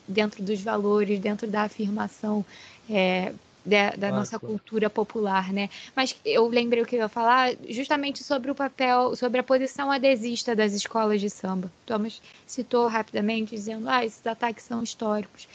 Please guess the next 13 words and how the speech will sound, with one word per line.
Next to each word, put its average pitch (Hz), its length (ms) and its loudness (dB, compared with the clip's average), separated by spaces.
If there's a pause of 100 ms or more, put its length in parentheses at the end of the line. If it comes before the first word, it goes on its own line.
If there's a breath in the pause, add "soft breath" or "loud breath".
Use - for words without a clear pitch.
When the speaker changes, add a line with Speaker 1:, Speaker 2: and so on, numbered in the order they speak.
(180 loud breath)
Speaker 1:
São 277 240 -4
mesmo, 226 320 2
o - 20 -10
samba 240 260 -4
sempre 254 320 0
teve 233 240 2
que - 80 -12
negociar 214 480 -2
no 208 80 -4
Carnavalize, 214 640 -2
a 226 40 -6
gente 220 260 -8
tem, 226 320 -2